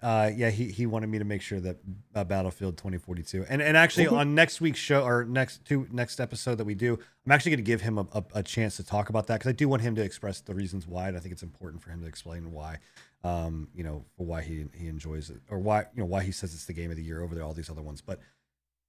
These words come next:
Speaker 1: um, yeah, I don't know. I think
Speaker 2: So there you go, people. If you wanna
Speaker 1: Yep.
Speaker 2: hear Scruffy's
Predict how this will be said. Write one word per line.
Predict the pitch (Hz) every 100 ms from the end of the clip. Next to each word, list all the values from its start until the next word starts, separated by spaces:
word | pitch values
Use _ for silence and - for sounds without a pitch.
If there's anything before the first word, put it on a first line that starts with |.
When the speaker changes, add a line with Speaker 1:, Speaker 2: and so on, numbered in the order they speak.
| _
Speaker 1:
um, | 117 117 113 107 98 - _ 147
yeah, | 147 143
I | 131
don't | 131
know. | 117 -
I | 131
think | 151 139 -
Speaker 2:
So | - - - - - 123
there | 131
you | 131
go, | 127
people. | 131 113 123
If | 117
you | 120
wanna | 123 127
Speaker 1:
Yep. | 120
Speaker 2:
hear |
Scruffy's | 127 - 123 123 117 107 -